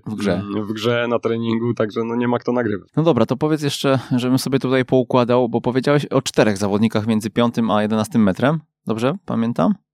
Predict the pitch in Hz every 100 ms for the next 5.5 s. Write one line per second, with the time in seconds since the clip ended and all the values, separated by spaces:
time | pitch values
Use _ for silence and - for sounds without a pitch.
0 | _ 110 107 101 98 123 123 123 131 123
1 | - 95 107 110 107 - 110 107 92 92
2 | 87 - 120 117 127 123 - _ - 104
3 | 104 - 127 131 - 113 117 113 113 -
4 | 117 110 113 113 110 104 104 101 - 113
5 | 107 98 98 -